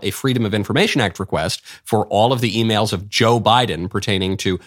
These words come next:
Rosemont Seneca, the front group, the, the, the fake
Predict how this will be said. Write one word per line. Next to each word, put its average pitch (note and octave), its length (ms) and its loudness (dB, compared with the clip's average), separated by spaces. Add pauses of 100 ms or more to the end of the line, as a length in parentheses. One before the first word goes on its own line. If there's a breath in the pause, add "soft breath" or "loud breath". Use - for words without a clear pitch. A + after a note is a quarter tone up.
(100)
Rosemont G2+ 560 2
Seneca, A2 560 0 (220 loud breath)
the F#2+ 100 2
front B2+ 320 0
group, E2+ 380 -2
the, F#2 320 -2
the, E2+ 340 -2 (220)
the G2+ 120 -4
fake - 380 0